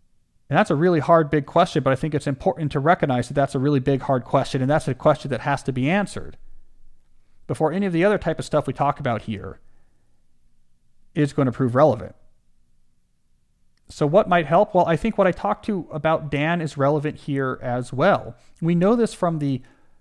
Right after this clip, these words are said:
psychology literature that it's really useful when trying to actually change the direction of how your life is unfolding is to go through the heaven hell exercise. You identify, okay, how are things going to get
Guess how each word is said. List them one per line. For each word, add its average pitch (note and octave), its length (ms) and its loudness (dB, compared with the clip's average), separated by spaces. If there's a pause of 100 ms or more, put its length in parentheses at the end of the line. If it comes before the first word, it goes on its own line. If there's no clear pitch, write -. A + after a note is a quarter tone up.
(160)
psychology D#3 960 2
literature D3+ 760 -4 (1400)
that D3 480 2
it's E3 200 -6
really D#3 440 0
useful F3+ 640 -4 (260)
when D3+ 120 -2
trying F#3 220 0
to F#3 40 0
actually D#3+ 360 -2
change F3+ 420 -6
the E3+ 100 -2
direction C#3+ 720 -2
of C3 280 -2
how D3 180 0
your C3+ 160 0
life C3+ 240 0
is C#3 100 -4
unfolding F#3+ 460 0
is C3 120 -2
to D3+ 80 -2
go D3+ 180 0
through D3+ 160 -2
the C#3 100 0
heaven D3+ 300 0
hell F3+ 260 4
exercise. G#2+ 600 -8
You C#3 140 -4
identify, C#3+ 840 0 (420)
okay, D3 400 0 (680)
how A3 300 2
are G#3+ 80 4
things G3 360 0
going D#3 280 0
to D#3 60 -2
get D3 480 -2